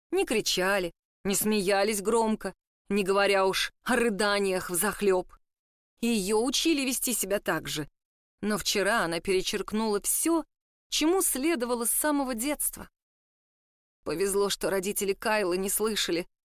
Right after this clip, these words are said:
тоскливо подумала Эмили, вспомнив, что ночью так и не увидела старших Моррисонов.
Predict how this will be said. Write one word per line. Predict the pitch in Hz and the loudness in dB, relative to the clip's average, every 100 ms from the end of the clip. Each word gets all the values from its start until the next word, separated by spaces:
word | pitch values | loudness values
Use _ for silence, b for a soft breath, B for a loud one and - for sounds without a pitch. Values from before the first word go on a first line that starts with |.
| _ | _
тоскливо | 202 - 220 196 196 | -2 0 2 2 2
подумала | 202 185 196 196 190 | 0 2 0 2 0
Эмили, | - 254 247 185 | 0 -2 0 0
вспомнив, | 180 - 240 233 220 | -2 -2 0 0 0
что | - 220 | -2 -2
ночью | 220 233 226 233 | -2 -2 -2 -4
так | 233 226 | -4 -4
и | |
не | 240 262 | -2 -2
увидела | 269 320 185 165 | 0 0 0 0
старших | - 175 - - - | -2 -4 -4 -6 -6
Моррисонов. | 208 185 - - 98 - | -2 -2 -2 -4 -6 -12